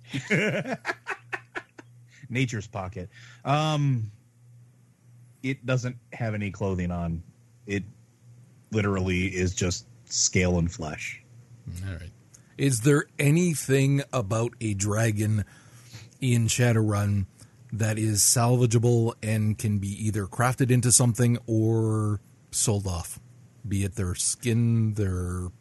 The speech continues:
Speaker 2: nails,
Speaker 1: So,
Speaker 2: anything?
Speaker 1: because you're not overly used to the Shadowrun universe,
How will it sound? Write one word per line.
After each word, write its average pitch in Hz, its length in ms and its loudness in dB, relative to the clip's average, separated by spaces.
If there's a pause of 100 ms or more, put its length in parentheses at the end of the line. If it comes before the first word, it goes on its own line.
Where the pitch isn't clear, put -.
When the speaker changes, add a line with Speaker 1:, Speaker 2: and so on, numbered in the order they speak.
(400)
Speaker 2:
nails, 107 600 2
Speaker 1:
So, 104 100 -6
Speaker 2:
anything? 104 560 -2 (480)
Speaker 1:
because 143 260 4
you're 196 100 2
not 180 180 0
overly 151 340 2
used 123 220 0
to 131 60 0
the 110 80 0
Shadowrun 117 520 2
universe, 113 560 2